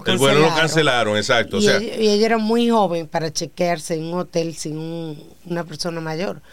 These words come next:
Speaker 2: Entonces, tú ves la cabrona esa de que, de que, ok, esos son treinta estudiantes,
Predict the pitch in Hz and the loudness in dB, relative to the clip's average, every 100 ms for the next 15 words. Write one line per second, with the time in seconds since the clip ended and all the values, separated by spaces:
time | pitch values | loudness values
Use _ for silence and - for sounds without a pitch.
0 | - 147 151 175 196 165 214 262 247 240 | 0 2 4 2 2 2 2 4 2 2
1 | 226 202 226 185 156 165 151 131 117 143 | 2 4 4 2 4 4 4 0 0 -2
2 | 147 156 180 131 127 131 151 196 185 190 | 0 2 2 2 2 0 0 0 2 2
3 | 185 190 190 185 160 113 78 | 2 -2 0 4 4 4 -2